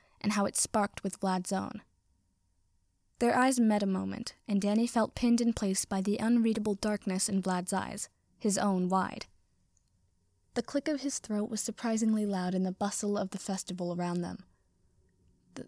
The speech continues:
th-, that'll be four dollars," Danny whispered, the spell broken by his soft words.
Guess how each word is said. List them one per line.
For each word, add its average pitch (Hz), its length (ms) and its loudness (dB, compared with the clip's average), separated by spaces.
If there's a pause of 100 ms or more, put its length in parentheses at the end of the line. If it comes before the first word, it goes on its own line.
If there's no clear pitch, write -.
th-, - 200 -16 (760)
that'll 220 240 2
be 208 180 0
four 208 260 -4
dollars," 190 480 -2 (600)
Danny 190 240 2
whispered, - 460 -4 (540)
the 220 80 0
spell 226 300 2
broken 202 400 0
by 185 120 0
his 190 200 0
soft - 360 -2
words. - 440 -8